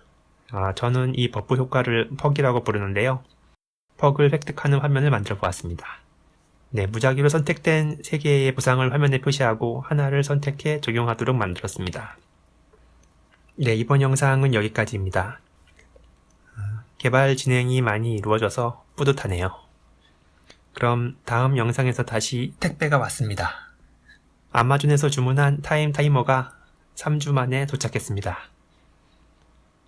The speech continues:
어, 한 시간까지 알람을 설정할 수 있는 타이머인데요. 남아있는 시간을 시각적으로 바로 보여줍니다.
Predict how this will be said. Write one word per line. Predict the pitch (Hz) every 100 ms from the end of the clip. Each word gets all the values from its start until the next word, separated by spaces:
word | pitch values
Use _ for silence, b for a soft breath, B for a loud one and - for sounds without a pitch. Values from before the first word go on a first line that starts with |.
| -
어, | 101 95
한 | - 143
시간까지 | 147 147 147 143 135 131 131 127
알람을 | 107 113 120 117
설정할 | 143 143 147 139
수 | -
있는 | 113 113 110 107 - _
타이머인데요. | - 135 127 113 101 110 131 127 - _ _ _ _ _ -
남아있는 | 110 113 123 127 120
시간을 | 143 131 131 131 127 139 _ - -
시각적으로 | 160 151 147 131 120 117 110
바로 | 120 113
보여줍니다. | 107 98 90 85 -